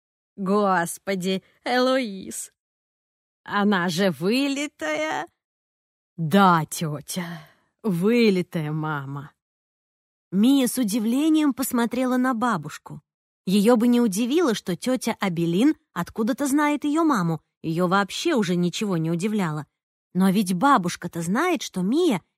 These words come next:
не похожа ни на одного из родителей. Она вообще мало на кого в семье похожа. «Тётя имеет в виду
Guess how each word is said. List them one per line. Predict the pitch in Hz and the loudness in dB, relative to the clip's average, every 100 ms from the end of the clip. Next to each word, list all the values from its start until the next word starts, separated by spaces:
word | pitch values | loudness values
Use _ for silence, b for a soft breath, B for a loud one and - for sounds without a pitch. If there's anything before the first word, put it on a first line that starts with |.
| - | -4
не | 202 | -4
похожа | - 202 - 294 277 | -2 -4 0 0 2
ни | 254 | 2
на | 254 247 | 4 2
одного | 214 233 220 277 | 2 0 2 2
из | 302 | 0
родителей. | 320 370 330 254 170 147 147 _ - | 2 2 2 0 -4 -8 -12 _ -6
Она | 170 175 | -2 0
вообще | 185 214 - - 240 | 0 -2 -6 -4 0
мало | 208 202 165 | 4 4 2
на | 165 | -2
кого | - 190 185 | -2 -2 -4
в | - | -4
семье | 208 226 160 | -2 -2 -2
похожа. | 196 - 208 143 143 - _ _ _ _ _ _ _ _ _ - | -6 -6 -6 -8 -12 -18 _ _ _ _ _ _ _ _ _ -6
«Тётя | - 196 180 - 170 156 147 - _ _ | 0 2 2 -2 -4 -4 -10 -16 _ _
имеет | 175 190 180 160 160 | 0 0 0 -4 -8
в | |
виду | 151 156 156 160 185 254 | -8 -8 -6 -6 -4 -6